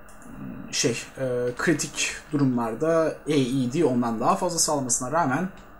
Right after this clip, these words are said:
normal koşullarda en fazla healing'i bu sağlıyor. Fakat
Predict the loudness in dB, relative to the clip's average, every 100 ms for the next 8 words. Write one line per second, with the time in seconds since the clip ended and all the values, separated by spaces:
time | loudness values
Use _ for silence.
0 | -12 -2 0 0 0 -4 -8 -6 -8 -4
1 | 0 0 0 -4 -4 -4 -8 -10 -12 -12
2 | -8 -4 -2 0 -2 -4 -8 -12 -14 -16
3 | -18 -18 -20 -20 -20 -20 0 4 6 4
4 | 2 -2